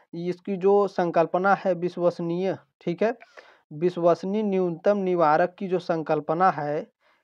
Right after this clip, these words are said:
ये किस प्रकार की अस्त्र से संबंधित है? तो यह आपका नाभिकीय अस्त्र से संबंधित है। ठीक है, very, very, very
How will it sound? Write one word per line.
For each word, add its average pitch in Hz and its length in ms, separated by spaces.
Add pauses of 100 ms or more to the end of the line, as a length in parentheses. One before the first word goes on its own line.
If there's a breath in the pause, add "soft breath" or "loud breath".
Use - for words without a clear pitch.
(120)
ये 190 200
किस 220 280
प्रकार 190 480
की 202 220
अस्त्र 190 400
से 185 180
संबंधित 180 580
है? 202 280 (280)
तो 180 80
यह 180 280 (120)
आपका 156 560 (320 soft breath)
नाभिकीय 170 640
अस्त्र 175 260
से 175 160
संबंधित 151 640
है। 143 60
ठीक 165 220
है, 175 80
very, 165 400
very, 170 320
very 160 240